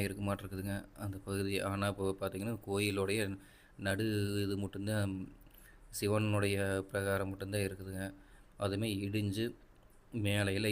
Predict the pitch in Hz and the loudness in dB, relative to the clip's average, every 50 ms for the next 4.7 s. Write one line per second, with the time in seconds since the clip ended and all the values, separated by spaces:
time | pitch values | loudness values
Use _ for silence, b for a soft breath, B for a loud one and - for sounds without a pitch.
0 | 98 95 104 98 104 113 113 104 104 98 98 - 101 95 98 101 98 98 98 95 | 2 2 0 0 2 2 2 2 2 2 0 0 0 2 2 4 4 4 4 2
1 | 101 104 104 107 101 98 98 - 95 95 - 107 98 - - 104 101 101 101 98 | 0 -2 0 0 0 0 0 -2 -4 -4 -4 -6 -6 -6 -6 -6 -4 -4 -2 -2
2 | 101 98 101 101 104 104 98 98 98 98 95 98 95 - - 95 98 92 95 95 | -2 -2 -2 -2 -2 -2 -2 -2 -2 -2 -4 -4 -6 -6 -6 -4 -4 -4 -4 -4
3 | 101 98 101 98 95 - 95 95 98 95 - 92 92 92 92 95 95 101 110 104 | -4 -2 -4 -4 -6 -6 -8 -8 -6 -6 -6 -6 -6 -6 -6 -6 -6 -6 -6 -6
4 | 98 95 98 101 98 95 95 95 101 101 98 104 110 | -6 -6 -6 -4 -4 -4 -4 -6 -6 -6 -6 -6 -6